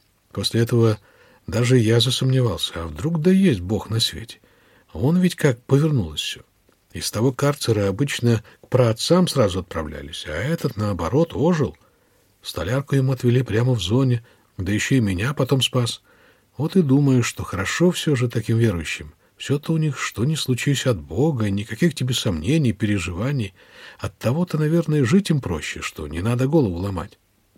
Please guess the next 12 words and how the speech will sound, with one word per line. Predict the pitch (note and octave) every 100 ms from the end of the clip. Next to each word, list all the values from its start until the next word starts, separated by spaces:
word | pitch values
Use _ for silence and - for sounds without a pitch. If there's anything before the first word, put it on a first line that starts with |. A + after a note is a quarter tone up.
| _ _
А | F#2+ A2+
как | F3+ D3+
ты | C#3+
считаешь, | - - D2+ -
Иван? | A#2 E2 _ _ _ _ _ _ -
Я-то, | D2 D#2 F#2+ - C#3+ F2 _ _ - - - -
очнулся | G2+ - G#2 - G2
тот. | - D#2 - _ _ _ _ _ _ _ -
Рассказ | G#2 A2+ - D#3 A#2+
явно | D#3 D3 C#3+
захватил | C#3 C3 C3+ - D#2+
его. | C#2+ C#2+ -